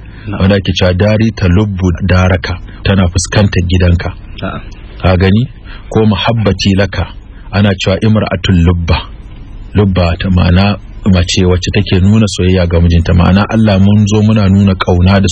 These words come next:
Speaker 2: soyayya gare ka. Wasu kuma suka ce ma'anansa ikhlasi laka. Wato Allah muna nuna ikhlasi, wato muna yin abu dan kai. Daga faɗar su habbul lubab ana cewa wato, wato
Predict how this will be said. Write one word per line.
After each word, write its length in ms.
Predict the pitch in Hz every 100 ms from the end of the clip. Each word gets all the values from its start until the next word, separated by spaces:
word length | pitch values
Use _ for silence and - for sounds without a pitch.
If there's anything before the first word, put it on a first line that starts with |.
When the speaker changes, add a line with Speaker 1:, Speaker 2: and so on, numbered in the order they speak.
| -
Speaker 2:
soyayya 320 | 87 92 90
gare 280 | 82 80 80
ka. 140 | - -
Wasu 400 | - - - -
kuma 140 | 117
suka 180 | 117 120 101
ce 80 |
ma'anansa 460 | 104 92 95 113 - 98
ikhlasi 600 | - 98 98 104 - 113
laka. 220 | 110 - - - - - - -
Wato 220 | 92 90 92
Allah 240 | 110 104
muna 320 | 101 104 104
nuna 400 | 92 92 110 120 113
ikhlasi, 640 | - - 92 98 104 - 95
wato 300 | 92 85 92
muna 220 | 104 98
yin 80 | 98 98
abu 160 | 92 90
dan 160 | 92 101
kai. 220 | 98 98 87 - - - -
Daga 180 | 90 92
faɗar 240 | - 85 104
su 160 | -
habbul 320 | - 107 104 98
lubab 320 | 87 85 98 87 -
ana 160 | 90 90
cewa 420 | 85 92 87 87 87 - -
wato, 280 | 90 85 - 87 82 - - - -
wato 320 | 90 90